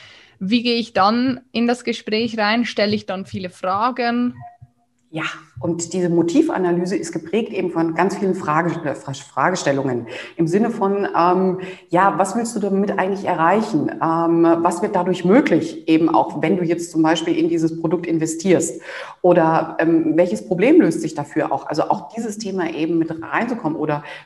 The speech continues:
Speaker 2: warum würdest du dich denn ausgerechnet eben für, für dieses Thema oder dieses Produkt auch entscheiden? Ähm, also wie willst du es gerne für dich umsetzen? Wie stellst du es dir vor in der Umsetzung?
Speaker 1: Mhm.
Speaker 2: Was möchtest du gerne damit machen?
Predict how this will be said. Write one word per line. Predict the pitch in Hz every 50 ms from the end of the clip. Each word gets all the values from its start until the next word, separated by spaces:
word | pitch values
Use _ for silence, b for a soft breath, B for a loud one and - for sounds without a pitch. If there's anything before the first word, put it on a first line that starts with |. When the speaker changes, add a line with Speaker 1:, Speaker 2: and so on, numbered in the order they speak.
| B -
Speaker 2:
warum | 156 175 208 190
würdest | 175 190 185 185 190 -
du | 196
dich | 185 175 -
denn | - 170 170 160 165 156
ausgerechnet | - 160 160 - 170 170 170 165 170 180 160
eben | - - 165 165 170 170 165
für, | 160 - 180 170 160 160 156 156 151 147 151
für | - - 151 147 147 147 147
dieses | 147 - 185 170 170 165 - -
Thema | - 196 214 208 196
oder | 175 156 156 156 156
dieses | 165 165 160 156 - -
Produkt | - 160 180 175 -
auch | - 151 -
entscheiden? | - 156 - 180 180 208 220 214 - - - B B B B B B B B B - -
Ähm, | 160 160 165 165 165 160 165 160 160 160 156 160 156
also | 156 160 170 175 170 - - - - - - 151 175 175 170
wie | 190 214 202
willst | 226 233 226 226 220
du | 214
es | - -
gerne | 196 185 180 185 180
für | - -
dich | 170 170 - -
umsetzen? | 233 277 302 302 170 156 156 - 160 156
Wie | 175 170
stellst | - 202 208 220 208 214
du | 208
es | - -
dir | - 156 156
vor | 160 - 247 269 240 170 - - - - - -
in | - 175 180
der | 170 160 -
Umsetzung? | 220 262 277 - 165 143 - - 139 131 - -
Speaker 1:
Mhm. | 175 180 190 196 -
Speaker 2:
Was | - 220 220 -
möchtest | 226 214 220 220 220 -
du | 208
gerne | 180 190 180 180 185 170
damit | 170 165 165 160 165
machen? | 185 220 247 - - 160 139 131